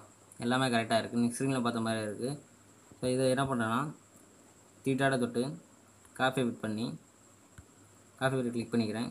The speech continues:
click பண்ணிட்டு second டெக்ஸ்ட்டை click பண்ணி, எஃபெக்ட்டை click பண்ணி, த்ரீ டாட்டை தொட்டு paste எஃபெக்ட் பண்ணிக்கிறேன், ஓகேவா? paste ஆயிடுச்சு, பார்த்தீங்கன்னா உங்களுக்கே தெரியும். இப்போ பார்த்தீங்கன்னா நம்ம first test ஆட் பண்ணோம்ல,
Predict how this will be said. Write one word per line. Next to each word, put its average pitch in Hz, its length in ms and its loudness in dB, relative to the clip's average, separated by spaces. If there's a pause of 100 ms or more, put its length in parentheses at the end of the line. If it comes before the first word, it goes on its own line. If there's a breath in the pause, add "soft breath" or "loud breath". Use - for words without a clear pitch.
click 135 220 -6
பண்ணிட்டு 135 240 2 (600)
second 139 300 0
டெக்ஸ்ட்டை 127 260 -2
click 113 220 -4
பண்ணி, 113 180 -2 (1040)
எஃபெக்ட்டை 139 340 -2
click 117 200 -4
பண்ணி, 113 160 -2 (220)
த்ரீ 147 100 0 (120)
டாட்டை 131 240 0
தொட்டு 123 180 -4 (1300)
paste 139 240 0
எஃபெக்ட் 113 200 -2
பண்ணிக்கிறேன், 104 340 -8 (1300)
ஓகேவா? 117 340 2
paste 127 260 0
ஆயிடுச்சு, 110 300 -4 (600)
பார்த்தீங்கன்னா 123 320 0
உங்களுக்கே 117 280 2
தெரியும். 113 240 -6 (840)
இப்போ 135 160 4
பார்த்தீங்கன்னா 135 420 4
நம்ம 127 180 2
first 123 360 2
test 139 240 0
ஆட் 123 120 6
பண்ணோம்ல, 113 340 0